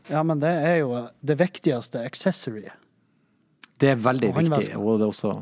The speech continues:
Speaker 2: pengeboka si der. Men ja, han var notorisk for å drikke
Speaker 1: Ja,
Speaker 2: og fikk
Speaker 1: og jeg,
Speaker 2: støtte.
Speaker 1: jeg, jeg,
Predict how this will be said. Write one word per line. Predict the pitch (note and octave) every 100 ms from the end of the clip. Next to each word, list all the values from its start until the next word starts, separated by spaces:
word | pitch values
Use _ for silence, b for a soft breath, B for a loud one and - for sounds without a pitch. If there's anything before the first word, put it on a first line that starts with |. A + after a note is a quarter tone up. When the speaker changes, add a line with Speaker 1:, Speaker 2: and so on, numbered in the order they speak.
| -
Speaker 2:
pengeboka | - A2 G2 F#2 -
si | E2+
der. | -
Men | D3 F#3+
ja, | F#3+ D3
han | F#2+ F3 F3+
var | D#3
notorisk | C#3+ A#2+ D3 B2 -
for | A2+
å | G2+
drikke | A#2+ - _ - _ _ _ -
Speaker 1:
Ja, | A3+
Speaker 2:
og | G#3+ G#2+ G#2
fikk | A2+ -
Speaker 1:
og | G#3
jeg, | G#2 A#3
Speaker 2:
støtte. | -
Speaker 1:
jeg, | A3+ A3+ A#3+
jeg, | F#3